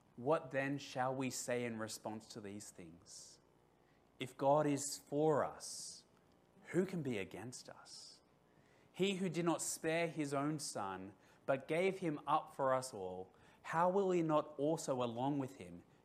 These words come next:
graciously give us all things?" Friends, if you are in Christ,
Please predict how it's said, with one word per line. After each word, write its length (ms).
graciously 960
give 200
us 340
all 260
things?" 600
Friends, 280
if 160
you 160
are 200
in 140
Christ, 960